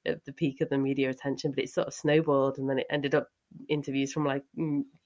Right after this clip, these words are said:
T V places all over the world. So it was, it was, like, really bizarre. And I guess, um, yeah, I sort of <laughs> went with it. I, yeah, t-, I think in some ways I was a little bit sort of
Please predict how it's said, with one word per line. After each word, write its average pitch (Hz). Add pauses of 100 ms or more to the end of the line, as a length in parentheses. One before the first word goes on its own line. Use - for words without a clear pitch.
(160)
T 156
V 139
places 139
all 135
over 135
the 131
world. 151
So -
it -
was, 165
it -
was, 165
like, 170
really 147
bizarre. 147
And 180
I 180
guess, 202 (360)
um, 156 (580)
yeah, 180
I 180
sort 233
of 185 (460)
<laughs> 277
went 196
with 202
it. 196
I, 175 (120)
yeah, 165
t-, 240
I 190
think 233
in 208
some 196
ways 160
I 156
was 156
a 160
little 151
bit 165
sort -
of 165